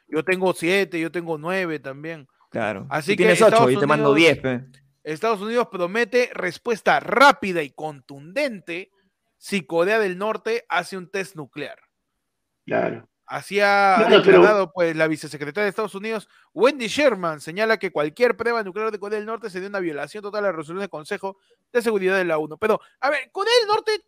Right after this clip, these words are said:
Speaker 1: digamos que está jugando a, a Big Man, pues, pero con misiles nucleares. ¿No?
Speaker 2: Claro.
Speaker 1: Está que, está que es un... está, está probando, pues, está probando, está probando cuál funciona, cuál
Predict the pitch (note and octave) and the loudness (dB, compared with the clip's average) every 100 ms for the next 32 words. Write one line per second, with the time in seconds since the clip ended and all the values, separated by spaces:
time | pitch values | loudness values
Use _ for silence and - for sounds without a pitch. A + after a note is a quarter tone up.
0 | _ C4 D4 F4 F4+ C#4+ D4 C#4 D4+ D#4 | _ -2 0 2 0 -2 0 0 2 0
1 | D#4 C#4+ A#3 G3+ F#3 F3+ F#3+ D4 F#3 F3+ | 2 2 2 0 -4 -4 -4 -6 -6 -6
2 | D#3 D3+ C#3 - F3 E3+ E3 E3 E3 D#3 | -6 -8 -12 -8 -4 -2 -2 -8 -10 -16
3 | D3+ D3 D3 D3 D3 D#3 F#3+ F#3+ C4 C4 | -16 -16 -14 -14 -12 -6 -4 0 4 4
4 | G#3+ F3 A#3 F#3+ C3 A2+ _ _ _ _ | 4 2 6 6 4 -10 _ _ _ _
5 | _ F3 C4 B3 A#3 B3 A3+ - A#3 A#3+ | _ 0 2 2 0 0 0 0 -2 0
6 | B3 B3 C4+ G#3+ - - _ - C4+ G#4+ | -2 -4 -8 -10 -20 -20 _ -10 -4 0
7 | A4 F4 C#4+ C#4+ G4 F4+ B3+ G#3+ G#3 D#3+ | 0 6 8 12 12 12 8 4 0 0
8 | G3 G3 F#3+ C#4 E4 C4+ B3+ D4+ D4 B3 | -2 0 2 0 4 2 4 0 -4 -4
9 | G3+ F#3+ D4 D4 C4 C4+ C4+ B3+ C4+ A3 | -6 -6 -6 0 0 2 0 0 0 -2
10 | A3+ B3+ B3+ C4 | -6 -4 0 4